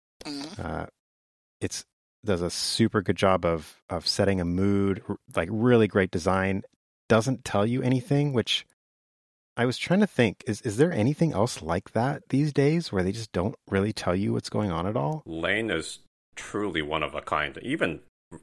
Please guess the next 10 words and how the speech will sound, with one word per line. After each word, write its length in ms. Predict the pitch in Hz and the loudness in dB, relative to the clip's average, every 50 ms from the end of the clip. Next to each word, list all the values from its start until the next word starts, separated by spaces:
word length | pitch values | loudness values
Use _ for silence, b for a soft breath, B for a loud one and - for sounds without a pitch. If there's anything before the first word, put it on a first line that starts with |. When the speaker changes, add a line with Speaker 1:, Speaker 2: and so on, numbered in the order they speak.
| - - | -20 -12
Speaker 3:
compared 420 | - - 104 90 - - 107 107 - | -8 -6 -6 -6 -4 -2 -2 -2 -2
to 100 | - - | -2 -2
other 220 | 78 82 90 85 - | 0 0 0 0 0
abstract 580 | 73 76 73 - - - - - 80 76 - - | 2 2 2 0 0 -6 -8 -8 -8 -8 -8 -10
shows, 640 | - - - 78 73 73 76 87 110 - - - - - _ - - 87 | -10 -10 -10 -10 -10 -10 -10 -10 -12 -14 -16 -20 -20 -20 _ -20 -12 -6
Lane, 300 | 87 82 85 82 80 78 | -2 -2 0 0 -2 -4
I 80 | 73 73 | -6 -8
feel 260 | - - 85 78 73 | -8 -8 -10 -8 -8
like, 220 | 73 73 73 - | -8 -8 -8 -8
is, 260 | 73 67 - - - | -12 -14 -14 -14 -14